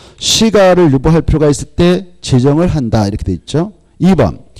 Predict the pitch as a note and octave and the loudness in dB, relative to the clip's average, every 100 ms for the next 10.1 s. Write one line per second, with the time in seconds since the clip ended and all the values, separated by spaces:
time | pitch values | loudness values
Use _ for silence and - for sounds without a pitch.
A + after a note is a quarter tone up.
0 | - - _ - C3 - F3+ F3 F3 F3 | -20 -20 _ -2 -2 2 2 2 2 2
1 | C#3+ D#3 E3+ D3+ D#3 D3 E3 A#2 B2 D#3+ | 2 2 0 2 0 0 -2 0 0 2
2 | D3+ D3 C#3 E3+ G3+ - - - - - | 2 0 -2 0 -2 -6 -18 -6 -4 -4
3 | - B2+ D#3 F3 F3+ - - A#2 G#2+ F#2+ | -2 0 2 0 -2 -16 -6 -2 0 0
4 | F2 C2+ - G2 A2 G#2+ - D#2+ F2+ C#3+ | -2 -4 -10 -8 -4 -6 -6 -6 -2 -4
5 | E3+ _ - - - G#3 G3 F#3+ D#3+ - | -4 _ -12 -2 0 0 0 0 0 -4
6 | B2+ G#2 C2 _ _ _ _ - F3 F#3 | -4 -4 -8 _ _ _ _ 0 2 2
7 | E3+ - - - _ - - - G#3+ F#3+ | 0 -10 -20 -20 _ -8 -2 0 2 4
8 | F3+ F3 E3+ - B2 A#2 E3 F3 E3+ E3+ | 4 4 2 0 -2 0 0 2 0 2
9 | E3 - D3+ D3 D#3 D3+ C#3 - F#3 D3 | 0 0 -2 0 0 0 -2 -2 -2 -4
10 | D2+ | -6